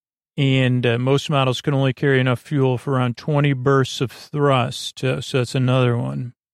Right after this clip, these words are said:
Often, often a repulsor pack was a more viable alternative. Uh, let's see.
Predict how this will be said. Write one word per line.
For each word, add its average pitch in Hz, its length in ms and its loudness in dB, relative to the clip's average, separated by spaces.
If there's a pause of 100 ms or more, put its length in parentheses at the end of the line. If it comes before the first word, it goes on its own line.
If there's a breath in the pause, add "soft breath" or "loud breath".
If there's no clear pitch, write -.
(760)
Often, 151 520 0
often 147 420 0
a 127 80 0
repulsor 131 800 0
pack 135 400 -4
was 131 140 -2
a 147 40 0
more 135 220 2
viable 127 800 0 (540)
alternative. 135 1040 0 (1300)
Uh, 120 640 0
let's 127 180 -4
see. 131 640 -6